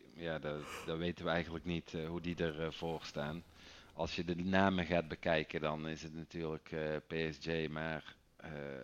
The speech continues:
Atalanta zou zomaar, eh, kunnen verrassen. Ik zou het schitterend vinden, eh, voor, eh,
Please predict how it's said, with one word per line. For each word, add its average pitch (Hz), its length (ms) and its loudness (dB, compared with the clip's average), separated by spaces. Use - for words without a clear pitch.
Atalanta 85 560 -2
zou 82 200 0
zomaar, 82 500 0
eh, 80 200 -2
kunnen 82 220 -4
verrassen. 80 400 -2
Ik - 80 -10
zou 82 180 -2
het - 100 -8
schitterend 85 480 -4
vinden, 85 400 -2
eh, 92 100 -8
voor, 87 400 2
eh, 85 440 6